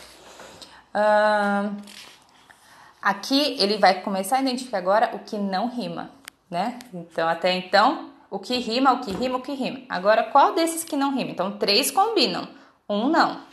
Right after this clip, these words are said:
tá bom? Eu tive o cuidado, gente, de colocar do lado, cadê o zoom? Aqui, o foco. Quais são as palavras, tá bom? Que pode ser que fique na dúvida alguma e não pode ter dúvida, tá bom? Porque a gente tá trabalhando o aspecto da linguagem.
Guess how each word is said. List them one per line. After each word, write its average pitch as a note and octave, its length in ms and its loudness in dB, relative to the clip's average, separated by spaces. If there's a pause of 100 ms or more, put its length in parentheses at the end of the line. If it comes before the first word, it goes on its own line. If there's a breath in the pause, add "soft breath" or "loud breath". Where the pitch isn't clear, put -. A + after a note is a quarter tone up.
(140)
tá E3+ 80 -6
bom? A#3 260 0 (300 loud breath)
Eu C4 140 0
tive F4 260 -2
o E4+ 80 -6
cuidado, F#3 540 -2
gente, - 400 -6
de G3 160 -2
colocar G#3+ 500 2
do F#3+ 140 -2
lado, F3+ 420 0 (380)
cadê E3+ 180 -4
o F3 60 -2
zoom? - 180 -10 (100)
Aqui, F#3+ 240 -12 (100)
o F#3 160 -12
foco. - 440 -18 (1120 soft breath)
Quais C4+ 240 8
são A#3+ 160 0
as B3 100 -2
palavras, F#3+ 600 -4
tá E3+ 160 -4
bom? F3+ 200 -4
Que A#3+ 120 -2
pode G3 260 -2
ser F#3+ 160 -2
que F#3 100 -8
fique F#3+ 240 -8
na F3+ 140 -2
dúvida F3+ 360 -2
alguma G3 240 -2
e - 20 -2
não A3 240 -2
pode A3 320 4
ter C#4 120 2
dúvida, G3+ 540 -4 (160)
tá F3 140 -6
bom? F3 220 -4
Porque A3+ 180 -2
a - 20 4
gente G3 120 -4
tá F#3 100 0
trabalhando F3 640 0
o B3+ 60 -2
aspecto G#3 360 -2
da G#3 80 -2
linguagem. B3 460 -4